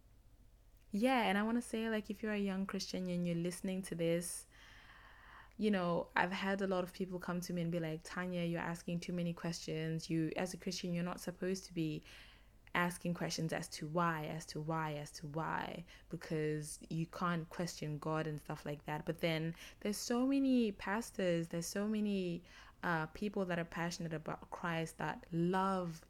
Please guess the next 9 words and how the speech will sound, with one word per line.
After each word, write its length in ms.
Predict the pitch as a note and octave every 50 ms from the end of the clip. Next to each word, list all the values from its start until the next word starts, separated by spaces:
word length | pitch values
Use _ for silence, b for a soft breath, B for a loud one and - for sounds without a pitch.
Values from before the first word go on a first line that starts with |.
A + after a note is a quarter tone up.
| -
to 180 | - - - -
answer 640 | - E3 E3 E3+ E3+ - - E3 D#3+ D3+ D3+ D3+ D#3+ B B B B B B -
the 80 | - F3
questions 540 | - - F3 E3+ - - - D#3+ D#3 D3
that 140 | - - -
you 100 | - D#3+
might 220 | D#3+ D#3 D3+ D#3 -
have. 520 | - - D3+ D#3 D3+ D#3 D3+ D3+ D#3 - B B B B B B B B B - -
Um, 280 | D#3+ D#3 D3+ D3 D3+